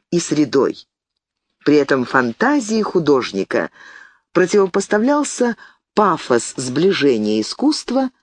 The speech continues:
с наукой. Философской основой метода натурализма стал позитивизм Огюста Конта. Творческие устремления писателей-натуралистов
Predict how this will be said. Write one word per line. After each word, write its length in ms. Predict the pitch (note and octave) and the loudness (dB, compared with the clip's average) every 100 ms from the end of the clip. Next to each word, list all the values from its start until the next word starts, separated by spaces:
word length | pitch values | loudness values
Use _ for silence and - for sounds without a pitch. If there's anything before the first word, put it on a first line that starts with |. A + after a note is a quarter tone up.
| _ | _
с 180 | - D3+ | -10 -4
наукой. 640 | F#3 A3 G#2+ - G#2 - _ _ _ _ - - - _ _ _ _ | -2 -2 -4 -6 -6 -6 _ _ _ _ -20 -20 -20 _ _ _ _
Философской 680 | - F#3+ F#3 D4 C#4+ - F3 | 2 2 4 2 0 2 0
основой 460 | - C#3+ B2+ C#3 | 0 2 4 4
метода 400 | D3+ F#3 G3+ G3+ | 2 -2 0 0
натурализма 800 | G#3 G#3 G#3+ A3 A3+ F#3+ G#3+ G#3+ - _ - | 2 2 0 0 -2 -2 -2 -4 -6 _ -16
стал 400 | - C4 E4 D4 | -4 0 2 2
позитивизм 800 | C4 F#3 E3+ E3 A#3 A3 A#3+ - - - | 0 -2 -2 0 0 0 -2 -4 -8 -2
Огюста 680 | D#3+ E3 A#3+ - - B3 - _ _ | 0 0 -2 -4 -2 -2 -2 _ _
Конта. 680 | - C4 C#3 A2 - F#2+ - _ _ _ _ - | 0 2 2 -2 -2 -4 -4 _ _ _ _ -4
Творческие 680 | D#3 D#3 - C3 - C3+ C3 | 2 2 2 -4 -4 -2 -2
устремления 600 | - C#3+ C#3+ D3 C#3 C3+ | 0 -2 2 2 2 0
писателей-натуралистов 1300 | C#3 D3+ C#3+ C#3 C#3 C3 C3 C3 F#3 C4 - C3+ | 0 0 -2 0 0 0 2 2 2 0 0 -2